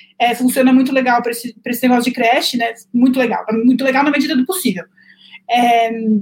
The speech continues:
você vê que tem um potencial legal, mas também tem vários defeitos, e assim, a qualidade não,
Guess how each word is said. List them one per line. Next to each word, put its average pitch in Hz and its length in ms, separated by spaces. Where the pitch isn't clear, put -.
você 254 140
vê 277 200
que 311 100
tem 277 260
um 254 100
potencial 254 680
legal, 247 560
mas 269 1200
também 269 260
tem 320 140
vários 254 240
defeitos, 302 680
e 240 160
assim, 254 320
a 208 60
qualidade 233 680
não, 285 500